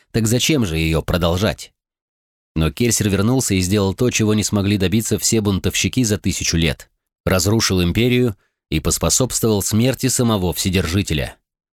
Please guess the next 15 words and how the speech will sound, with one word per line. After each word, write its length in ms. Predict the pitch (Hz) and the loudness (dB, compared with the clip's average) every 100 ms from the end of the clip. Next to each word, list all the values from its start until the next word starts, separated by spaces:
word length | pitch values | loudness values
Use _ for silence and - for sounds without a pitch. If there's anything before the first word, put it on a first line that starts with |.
| _ _ _ _ _ _ | _ _ _ _ _ _
«На 140 | - 53 | -8 -6
его 280 | 57 58 | -6 -4
месте 500 | 64 67 71 64 - | -2 -2 -2 -2 -2
должен 600 | 69 67 78 69 69 73 | -4 -2 -2 -2 -2 -2
был 180 | 73 73 | 0 -2
быть 320 | 69 76 - | -2 -2 -2
я», 440 | 76 76 65 - - _ _ _ _ | 0 0 -2 -6 -14 _ _ _ _
подумал 380 | 76 76 73 | -2 0 0
Марш. 440 | 73 65 - - - _ _ _ _ _ _ _ - | 0 -2 -4 -8 -10 _ _ _ _ _ _ _ -6
«Я 220 | 65 67 | -4 -2
посвятил 600 | 71 69 85 82 92 85 | -2 -2 -2 -2 0 0
восстанию 720 | 73 71 - 85 78 67 60 | 0 -2 -2 -2 0 -2 -4
всю 300 | - - 98 | -4 0 0
свою 440 | - 95 92 90 | 0 2 2 2
жизнь 680 | 80 82 104 92 69 60 - | 0 0 2 0 -2 -6 -10